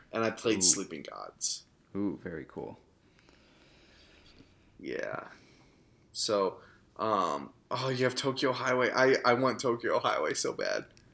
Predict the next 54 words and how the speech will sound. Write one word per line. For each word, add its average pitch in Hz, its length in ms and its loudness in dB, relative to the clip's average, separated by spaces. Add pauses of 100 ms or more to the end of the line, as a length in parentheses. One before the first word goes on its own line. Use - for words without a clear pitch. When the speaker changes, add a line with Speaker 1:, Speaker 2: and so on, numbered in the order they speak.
(120)
Speaker 1:
I 220 40 8
Speaker 2:
It's, 262 120 8
Speaker 1:
see 143 120 8
it 120 40 8
right 127 160 8
Speaker 2:
I 131 40 10
have 113 80 4
Speaker 1:
there, 117 280 8
Speaker 2:
had - 80 6
Speaker 1:
right 139 240 8
there 143 260 10
on 143 140 6
your 139 240 4
shelf. 127 460 2 (160)
Speaker 2:
Dude, 180 160 10
I've 214 120 12
had 220 200 8
Tokyo 151 360 8
Highway 127 360 8
for 127 160 2
so - 380 6
long, 107 520 6
and 120 160 6
there've 147 280 6
been 147 240 6
more 110 240 6
than 110 200 2
once 92 320 0
that - 120 -4
I've 95 240 -4
pulled 113 340 6
it 95 80 2
out, 87 400 2 (460)
and 107 200 4
the 104 40 2
groups 104 500 0
that 95 120 2
I've 92 220 -2
tried 98 360 0
to, - 200 -2 (640)
you 104 140 -2
know, - 380 -6
play 87 260 0
it - 100 -2
with 113 220 0 (100)
really 131 300 0
haven't 165 260 -4
been 139 160 2
interested. 160 640 0 (1400)
Speaker 1:
Um, 117 300 2
do 120 240 -4
you, 120 180 -2
do 117 80 -6
you 117 80 4